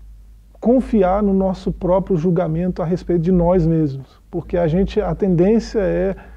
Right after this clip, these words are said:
é criticar,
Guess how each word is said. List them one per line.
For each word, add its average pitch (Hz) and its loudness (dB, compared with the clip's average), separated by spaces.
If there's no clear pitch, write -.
é 156 0
criticar, 175 0